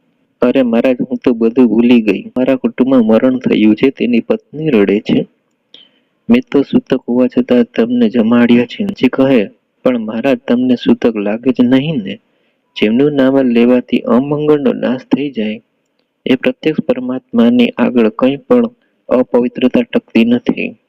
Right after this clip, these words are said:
પછી પોતાના પુત્રને મોકલીને ખૂંચી ગયેલું ગાડું કઢાવી લાવ્યા. સવારે મહારાજ ગામની ભાગોળે કૂવો છે, તે સ્નાન કરી, સભા કરી, બધા સંતો મહારાજ સામે જોઈને બેઠા હતા.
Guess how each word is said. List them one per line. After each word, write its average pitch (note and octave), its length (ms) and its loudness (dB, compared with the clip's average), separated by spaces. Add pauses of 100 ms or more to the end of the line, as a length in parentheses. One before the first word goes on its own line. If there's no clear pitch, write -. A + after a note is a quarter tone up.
(400)
પછી - 220 -2
પોતાના B2 520 -2
પુત્રને B2 460 -2
મોકલીને B2+ 640 0
ખૂંચી - 400 0
ગયેલું B2 360 2
ગાડું B2 560 2
કઢાવી A#2 500 2
લાવ્યા. G#2 480 -2 (600)
સવારે C3 400 2
મહારાજ A#2+ 460 0
ગામની A#2+ 440 0
ભાગોળે B2 480 0
કૂવો A#2+ 400 4
છે, A#2 220 -2
તે B2 160 2
સ્નાન B2 400 -2
કરી, C3+ 260 2
સભા A#2+ 360 0
કરી, C3 380 0
બધા A2+ 540 0
સંતો B2 320 0
મહારાજ B2 500 0
સામે B2 360 0
જોઈને A2+ 360 0
બેઠા A2+ 400 -2
હતા. G#2+ 340 -4